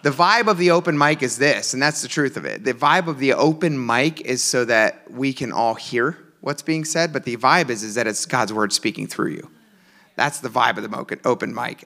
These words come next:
So I don't want anyone online or anywhere else to hear like, "Oh, sweet, I can bring my guitar and tell them my Motley Crue solo on the guitar." No, that's not the point, right? The point is to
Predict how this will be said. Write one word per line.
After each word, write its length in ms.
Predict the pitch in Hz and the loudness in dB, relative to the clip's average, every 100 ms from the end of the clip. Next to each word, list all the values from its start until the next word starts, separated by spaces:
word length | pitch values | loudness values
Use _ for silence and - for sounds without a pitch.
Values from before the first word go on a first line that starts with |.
| _ | _
So 140 | - 135 | -4 0
I 60 | |
don't 160 | 139 165 | 0 2
want 120 | 175 | 2
anyone 420 | 165 196 202 202 | 2 2 2 2
online 520 | 139 151 147 165 175 | 2 0 2 2 2
or 60 | 151 | 0
anywhere 240 | 151 160 | 0 2
else 180 | 151 151 | 2 0
to 80 | 147 | -4
hear 240 | 127 135 | 0 2
like, 220 | 127 120 - | 4 2 2
"Oh, 140 | 233 | 2
sweet, 420 | 175 - 381 262 | 0 -2 0 0
I 60 | 156 | 0
can 140 | 180 | -2
bring 340 | 175 208 214 208 - 180 | 0 0 0 -8 -12 -4
my 140 | 196 180 | 2 4
guitar 500 | 175 - 220 208 147 | 4 2 4 6 4
and 120 | 135 | 2
tell 200 | 180 175 | 0 2
them 100 | 165 | 4
my 140 | 151 | 4
Motley 280 | 165 185 151 | 4 2 0
Crue 400 | - 185 165 - - - | 0 2 2 0 -10 -14
solo 600 | - - 208 170 113 - - - | -6 0 2 4 2 0 -10 -8
on 140 | - 156 | -2 0
the 80 | 151 | 0
guitar." 360 | 151 180 131 | -2 0 0
No, 180 | 107 135 | 0 0
that's 180 | 139 156 | 0 2
not 220 | 147 147 | 0 0
the 80 | 131 | -4
point, 320 | 127 120 - | -8 -6 0
right? 200 | 127 131 | 0 2
The 100 | - | -2
point 300 | - 180 170 | -2 0 2
is 200 | 131 - | 0 -4
to 160 | 120 | -8